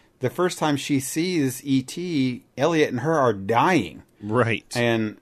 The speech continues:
Speaker 1: and I remember in the movies thinking, like, "Oh, that terrible mom's stolen away," and they're all, the kids are screaming and like, "No, no, they're just, don't listen to the kids." And I'm like,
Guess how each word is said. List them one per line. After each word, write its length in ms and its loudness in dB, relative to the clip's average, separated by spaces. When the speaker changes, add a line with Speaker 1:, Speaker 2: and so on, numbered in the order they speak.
Speaker 1:
and 140 0
I 180 4
remember 260 4
in 80 8
the 60 8
movies 240 4
thinking, 180 0
like, 160 2
"Oh, 260 4
that 240 -4
terrible 300 2
mom's 360 4
stolen 400 2
away," 160 2
and 60 2
they're 120 4
all, 100 4
the 80 -4
kids 240 -2
are 60 2
screaming 520 0
and 100 2
like, 160 2
"No, 260 2
no, 220 2
they're 120 4
just, 180 -6
don't 240 -8
listen 280 -2
to 60 -4
the 100 -6
kids." 360 -4
And 80 -6
I'm 60 0
like, 140 -2